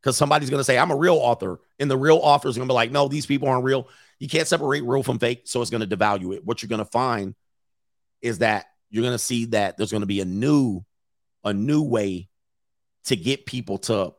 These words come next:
buy things like courses. Those things are gonna be probably more valuable than books because you'll know, you'll at least know and hear from the person as opposed to seeing it in the book.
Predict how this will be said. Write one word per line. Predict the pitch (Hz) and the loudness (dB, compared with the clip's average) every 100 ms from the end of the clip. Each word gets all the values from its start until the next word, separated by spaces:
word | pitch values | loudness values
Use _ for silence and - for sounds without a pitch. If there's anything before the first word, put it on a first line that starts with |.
| - | -20
buy | - 120 117 107 | 0 4 4 2
things | 104 95 82 | -4 -6 -2
like | 107 - | -2 -2
courses. | - 147 - 151 143 - - _ _ _ _ - | -2 -2 -2 -2 -4 -6 -14 _ _ _ _ 0
Those | 131 156 - | 2 2 0
things | 131 147 113 | -2 -2 -2
are | 110 104 - _ _ _ 107 | -4 -4 -10 _ _ _ -2
gonna | 120 123 | 0 0
be | 120 | -2
probably | 120 120 123 | 0 0 0
more | 117 113 | -2 0
valuable | 95 110 117 107 104 | 2 4 4 4 2
than | 101 92 | 2 2
books | 101 92 - - _ - | 0 -2 -8 -16 _ -12
because | 117 117 104 | -2 -2 2
you'll | 123 | 0
know, | - 131 208 220 - - _ _ _ | 0 2 4 4 2 -8 _ _ _
you'll | 151 190 196 | 4 4 6
at | 190 | 4
least | 196 220 156 | 4 2 0
know | 165 196 196 | 4 4 4
and | 165 | 0
hear | 135 185 185 | 0 2 2
from | - 175 185 | 2 2 2
the | 151 | 2
person | 123 131 113 113 113 - _ - | 2 2 2 -2 -4 -8 _ -2
as | 135 | -2
opposed | 139 139 131 - | 2 2 0 -2
to | |
seeing | - 135 120 | 0 2 2
it | 107 - | 2 -2
in | - 113 98 | 0 2 4
the | 101 | 2
book. | 98 87 | 2 0